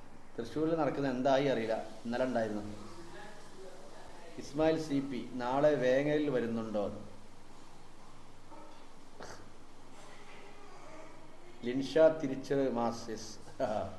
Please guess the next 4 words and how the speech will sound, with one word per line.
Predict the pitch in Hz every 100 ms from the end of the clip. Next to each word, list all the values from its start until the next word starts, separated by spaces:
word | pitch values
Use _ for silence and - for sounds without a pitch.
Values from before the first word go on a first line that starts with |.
| - - - - - - - - - - - -
ഹായ് | 123
ബ്രദർ | 127 127 127 123 110
വിഷ്ണു, | 113 - 135
ഹായ്. | 135 127 135